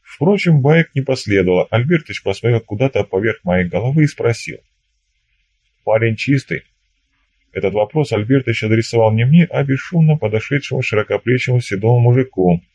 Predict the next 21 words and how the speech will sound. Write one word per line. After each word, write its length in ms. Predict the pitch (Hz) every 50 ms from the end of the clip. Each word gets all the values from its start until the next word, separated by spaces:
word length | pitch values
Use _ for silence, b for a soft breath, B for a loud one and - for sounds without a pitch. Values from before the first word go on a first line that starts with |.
| b b b b b b b b b _
загородившему 720 | 87 92 98 95 98 98 104 110 123 117 - - 98 95
своей 240 | - - 104 98 95
фигурой 480 | 95 - 107 107 117 131 131 117 107 104
весь 180 | 110 107 98
дверной 340 | 98 104 98 92 98 98 92
проём. 460 | - - 101 98 98 90 76 - - _ _ _ _ _ _ _ _ _ _ _ _ _ _ _ _
Мужик 400 | - 104 127 143 185 240 233 -
молча 400 | - 95 113 123 113 - - 113
кивнул. 520 | 110 - 117 113 104 95 82 76 - - _ _ _ _ _ _ _ _ _ _ _ _
Альбертыч 540 | - 113 127 160 247 233 180 - 98 - -
кивнул 340 | - 104 104 107 101 98 92
в 60 | 101
ответ 320 | 113 113 - 175 170 165 135
и 60 | 117
повёл 320 | - 113 127 151 160 143
рукой 280 | 110 104 - - 127 120
в 40 | -
сторону 320 | - - 110 107 104 107
стола. 360 | - _ 101 98 92 87 85
«Присоединяйся, 920 | - - - - 175 - - - 214 214 226 240 226 156 123 - - 131
Илюха!» 400 | 143 151 135 101 - - 67 -